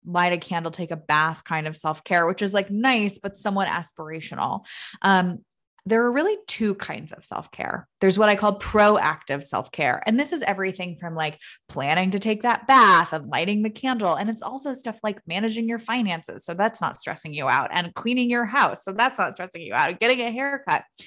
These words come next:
But it's really hard to do those things if you're in a state of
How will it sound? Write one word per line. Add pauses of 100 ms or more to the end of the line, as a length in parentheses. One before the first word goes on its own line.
(420)
But
it's
really
hard
to
do
those
things (360)
if
you're
in
a
state
of